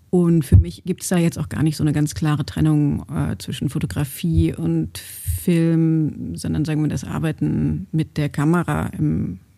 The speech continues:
weitesten Sinne, äh, hatte für mich da eine gewisse Selbstverständlichkeit, die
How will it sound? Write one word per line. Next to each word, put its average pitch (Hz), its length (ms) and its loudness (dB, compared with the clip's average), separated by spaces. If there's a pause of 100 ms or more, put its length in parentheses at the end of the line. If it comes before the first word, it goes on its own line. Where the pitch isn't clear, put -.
weitesten 160 420 -4
Sinne, 156 340 2 (720)
äh, 175 80 0
hatte 160 500 2
für 160 160 0
mich - 480 2 (680)
da 147 380 0
eine 147 420 0 (400)
gewisse 165 300 2
Selbstverständlichkeit, 160 1080 0
die 151 440 0